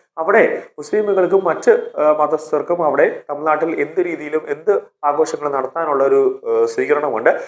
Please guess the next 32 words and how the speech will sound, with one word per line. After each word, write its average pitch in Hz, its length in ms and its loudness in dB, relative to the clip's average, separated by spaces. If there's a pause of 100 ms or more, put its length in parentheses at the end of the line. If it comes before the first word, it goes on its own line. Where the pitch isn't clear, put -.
(180)
പക്ഷേ, - 320 0 (400)
ആ, 135 200 2
ഹിന്ദുക്കൾ, 170 640 2
ഹൈന്ദവർ 202 380 2
അവിടെ 170 180 6
ഏത് 160 240 2
രീതിയിലുള്ള 156 840 0
ഒരു 139 260 0
മത 135 140 2
ആചാരപരമായിട്ടുള്ള 151 1160 0
എന്തൊരു 135 280 -2
ഘോഷയാത്ര 147 460 -2
നടത്തിയാലും 135 500 0 (240)
അതിന് 143 300 -2 (100)
അനുമതി 147 340 -2
കിട്ടാത്തൊരവസ്ഥയിലേക്ക് 139 1080 -2
കാര്യങ്ങൾ 127 380 0
വരുന്നുണ്ട്. 147 340 0
നമുക്കറിയാവുന്ന 156 540 0
കാര്യമാണ്, 156 340 -2
ആർ 127 180 2
എസ് 156 80 -2
എസിന്റെ 160 300 -4
അടക്കം 156 420 2 (300)
ഒരു 160 300 2
പദചലനം 165 560 0
അവിടെ 143 140 -2
നടത്താനായിട്ട്, 151 600 0
തമിഴ്നാട്ടിൽ 147 400 0
നടത്താനായിട്ട്, 151 520 -4
മധുരയിൽ 139 340 -2
നടത്താനായിട്ട് 160 580 -2